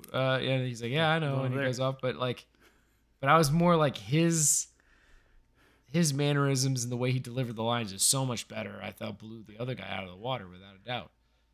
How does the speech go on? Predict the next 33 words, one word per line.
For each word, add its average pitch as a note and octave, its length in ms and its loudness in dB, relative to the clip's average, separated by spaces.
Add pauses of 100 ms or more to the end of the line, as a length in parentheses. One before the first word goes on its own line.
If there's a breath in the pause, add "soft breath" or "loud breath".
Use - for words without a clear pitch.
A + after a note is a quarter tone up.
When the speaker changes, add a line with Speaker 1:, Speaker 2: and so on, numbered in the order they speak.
Speaker 2:
I F3 100 4
think F#3+ 160 2
it's E3+ 140 -6
just C3 180 -10
'cause A2+ 140 -10
you B2 120 -8
don't C3 180 -6
know, B2 400 -8 (220)
uh, D3 40 -6 (380)
Speaker 1:
I F3+ 100 6
don't G#3+ 140 4
know G3 120 2
any F3 160 2
of E3 40 -2
Speaker 2:
the D#3+ 80 2
Speaker 1:
the - 40 -2
Speaker 2:
character. F#3+ 360 6
Speaker 1:
context. G#3 400 2
I F3+ 60 4
don't A3+ 120 4
know G#3+ 160 0
any G#3 160 2
context F3 880 -2
in C3+ 140 -18
this B2+ 160 -8
movie. C3+ 320 -2
You F2+ 140 -18
know A2 60 -20
what A2+ 80 -20
I A2 40 -20
mean? A#2+ 220 -20
It's, - 160 -6
it's - 240 -12